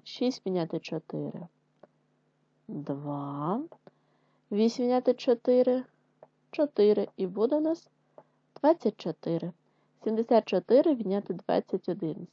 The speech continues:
Сім відняти два. П'ять. І чотири відняти один. Три.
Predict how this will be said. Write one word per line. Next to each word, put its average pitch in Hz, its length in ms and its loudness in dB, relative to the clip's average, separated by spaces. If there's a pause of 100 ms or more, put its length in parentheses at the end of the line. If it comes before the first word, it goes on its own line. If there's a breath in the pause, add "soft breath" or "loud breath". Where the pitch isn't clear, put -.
(140)
Сім 247 220 0
відняти 170 600 -2
два. 156 400 -10 (2000)
П'ять. 160 1080 -6 (800)
І 220 100 -4
чотири 233 540 6
відняти 196 520 0
один. 233 460 0 (1900)
Три. 262 360 2